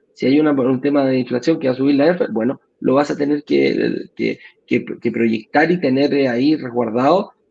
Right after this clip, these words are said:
el, la, la, la diferencia entre, porque, ojo, uno al firmar una promesa de compra-venta, eh, congela el precio, pero no el valor de la U F.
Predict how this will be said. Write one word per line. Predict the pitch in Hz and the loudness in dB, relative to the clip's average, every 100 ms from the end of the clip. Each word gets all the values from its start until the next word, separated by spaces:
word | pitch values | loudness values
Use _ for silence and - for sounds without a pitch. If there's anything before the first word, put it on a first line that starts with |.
| _ | _
el, | 117 113 113 110 110 | -2 0 2 2 2
la, | 110 110 - | -2 -6 -8
la, | 110 107 - | -8 -6 -2
la | 107 | 0
diferencia | 110 117 127 139 151 | 0 -2 -4 -4 -6
entre, | 139 139 _ | -6 -12 _
porque, | 131 131 180 | -8 -2 -2
ojo, | 180 139 - _ | 0 -4 -4 _
uno | 135 156 | 0 0
al | |
firmar | 151 147 156 | 2 0 2
una | 147 | 2
promesa | 139 160 | 0 -2
de | 160 | -2
compra-venta, | 147 131 131 165 196 196 - _ _ _ - - | -4 -2 -2 0 -4 -4 -18 _ _ _ -16 -2
eh, | 117 113 110 | 0 0 0
congela | 117 - 151 | -4 2 2
el | 139 | 2
precio, | 190 226 - - _ _ _ | 0 0 -2 -6 _ _ _
pero | - 123 120 | 0 2 4
no | 131 196 262 | 4 4 2
el | 180 190 | -2 -2
valor | 202 208 | -2 -2
de | 226 | 0
la | 208 | 0
U | 127 | 0
F. | - | -6